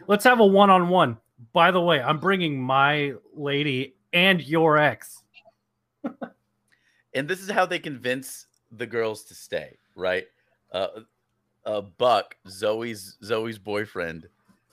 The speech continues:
Speaker 2: says t-, to, like, out loud to the crew, says,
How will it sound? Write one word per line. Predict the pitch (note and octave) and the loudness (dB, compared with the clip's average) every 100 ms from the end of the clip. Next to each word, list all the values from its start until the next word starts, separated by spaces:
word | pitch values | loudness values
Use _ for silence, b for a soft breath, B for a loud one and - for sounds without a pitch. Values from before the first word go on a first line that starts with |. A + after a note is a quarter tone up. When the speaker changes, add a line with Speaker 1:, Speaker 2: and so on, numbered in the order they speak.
| _ | _
Speaker 2:
says | _ - A2+ G#2 G2 - - _ _ _ _ _ _ _ _ _ _ _ _ _ _ A2+ | _ -6 -2 -2 -4 -14 -20 _ _ _ _ _ _ _ _ _ _ _ _ _ _ -20
t-, | - - | -20 -14
to, | C#3+ | -6
like, | C3+ B2+ - | -4 -4 -4
out | A#2+ C#3+ B2+ | -2 -2 0
loud | C3 B2+ | -4 -4
to | G2 | -14
the | F#2+ | -18
crew, | - A2 E2 | -14 -14 -12
says, | F#2+ F2 | -10 -12